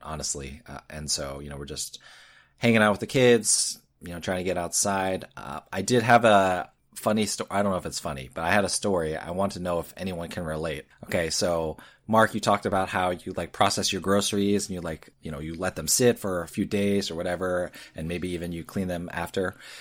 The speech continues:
So we had this, like, Costco Instacart order that we sent to my in-laws' house, and we picked them up and processed them there. And we were supposed to have this huge box of Cheez-Its, and now we can't find it.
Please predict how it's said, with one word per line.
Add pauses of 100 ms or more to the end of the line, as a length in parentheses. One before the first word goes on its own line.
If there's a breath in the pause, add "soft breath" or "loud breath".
(140 loud breath)
So
we
had
this,
like,
Costco
Instacart
order (240)
that
we
sent
to
my
in-laws'
house,
and
we
picked
them
up
and
processed
them
there. (120)
And
we
were
supposed
to
have (380 soft breath)
this
huge
box
of
Cheez-Its, (300)
and
now
we
can't
find
it.